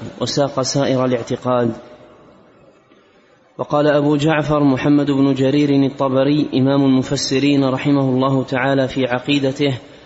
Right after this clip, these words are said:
"وحسب امرئ أن يعلم أن ربه هو الذي على العرش استوى،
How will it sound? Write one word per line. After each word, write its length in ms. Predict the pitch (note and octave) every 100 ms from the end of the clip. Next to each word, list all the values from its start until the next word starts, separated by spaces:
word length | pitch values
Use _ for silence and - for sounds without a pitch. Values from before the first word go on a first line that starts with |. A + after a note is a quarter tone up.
| - - -
"وحسب 420 | B2 B2+ D3 - C#3+
امرئ 420 | C3+ C#3 D3+ C#3+
أن 260 | C#3 C3
يعلم 400 | C3 C3+ C#3 C#3
أن 260 | C#3 C#3 D3
ربه 560 | C#3 D3+ D3+ D3+ D3+ D#3
هو 260 | D3 D3
الذي 360 | C#3+ C#3 C3+ C3+
على 200 | B2+ C3
العرش 360 | B2+ C#3 C3+
استوى، 680 | C3+ - D3 C#3 C3+ C3+ C3